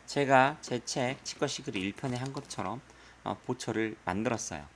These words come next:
그런 것까지 정확하게 신경을 써야지 이 환자가 오 년, 십 년, 아니지, 십 년 충분 넘-,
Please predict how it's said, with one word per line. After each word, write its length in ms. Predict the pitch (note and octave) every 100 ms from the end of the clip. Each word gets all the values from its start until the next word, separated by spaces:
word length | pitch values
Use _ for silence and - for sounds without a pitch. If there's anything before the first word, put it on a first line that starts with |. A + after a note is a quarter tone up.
| -
그런 180 | C#3
것까지 640 | D3+ C#3 A#2 G2+ F#2+ G2+ F2
정확하게 500 | - G#2+ - A2 G2
신경을 360 | - D3 C#3
써야지 380 | A#2 B2+ B2 G2
이 240 | F#2+ G2 G2
환자가 640 | A2 G#2+ F#2+ B2 A2+ D#2+ - - -
오 160 | - G#2+
년, 320 | A2+ G2 B2+
십 200 | C3 -
년, 380 | F3 F3+ D#3 D#2 - - - - - A#2+
아니지, 540 | A#2 C3+ C#3+ A#2 D3+
십 160 | F3 E3
년 220 | E3+ D#3
충분 320 | - F#3+ G3
넘-, 200 | C3 G#2